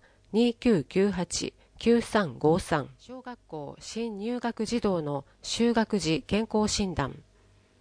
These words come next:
問い合わせ、保健給食課。電話、二九九八九二四九。令和三年度、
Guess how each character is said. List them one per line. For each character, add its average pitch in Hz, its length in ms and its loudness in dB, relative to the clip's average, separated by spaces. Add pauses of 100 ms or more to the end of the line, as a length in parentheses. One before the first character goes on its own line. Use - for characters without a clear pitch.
(240)
問 214 160 4
い 202 80 4
合 190 60 6
わ 185 100 2
せ、 - 240 0 (320)
保 196 100 0
健 240 240 0
給 214 200 2
食 185 260 -4
課。 - 180 0 (300)
電 170 220 0
話、 147 180 -2 (400)
二 240 220 4
九 226 260 4
九 196 260 0
八 185 420 -4 (300)
九 247 300 4
二 240 320 2
四 180 220 2
九。 175 380 0 (1300)
令 214 220 6
和 214 100 4
三 208 280 2
年 190 200 0
度、 139 200 0